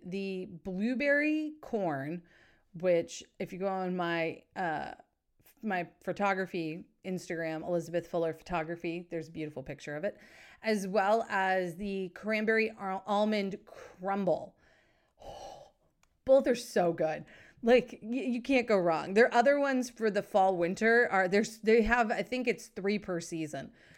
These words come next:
So their fall, winter one, the other one is a glazed espresso cinnamon crunch coffee cake, or crunch, might not have cinnamon in it, but throw some cinnamon in it, um, as well as a ginger lemony curd coffee cake. All sound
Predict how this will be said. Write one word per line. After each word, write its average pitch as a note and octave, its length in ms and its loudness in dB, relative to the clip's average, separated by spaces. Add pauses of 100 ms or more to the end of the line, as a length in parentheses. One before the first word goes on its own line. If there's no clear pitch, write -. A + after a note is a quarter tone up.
(180)
So A#3 200 2
their A3 140 2
fall, B3 360 4
winter A#3+ 320 0
one, G3+ 340 -2
the F#3+ 140 -2
other G3+ 160 0
one G3 180 -2
is F3 180 -6
a F#3+ 60 -4
glazed G3+ 600 -4
espresso G#3 880 -2 (180)
cinnamon G#3+ 760 -2
crunch G3 600 -6
coffee A#3 340 -2
cake, C4+ 360 -6
or G3 160 0
crunch, - 720 -4 (100)
might G#3+ 180 0
not G#3+ 160 -2
have F#3 180 -2
cinnamon F3 380 -4
in E3 100 -2
it, E3 200 -4
but F#3 180 -6
throw E3+ 140 -4
some E3+ 180 -6
cinnamon D3 380 -8
in E3+ 120 -6
it, F#3 120 -8 (540)
um, G3 360 -4
as G3+ 160 2
well A#3 200 4
as A3 160 2
a A3 40 -2
ginger A3+ 920 0
lemony A3+ 600 -2
curd G3+ 580 -4
coffee E3 360 -4
cake. - 360 -10 (200)
All A3 260 2
sound G3 560 -2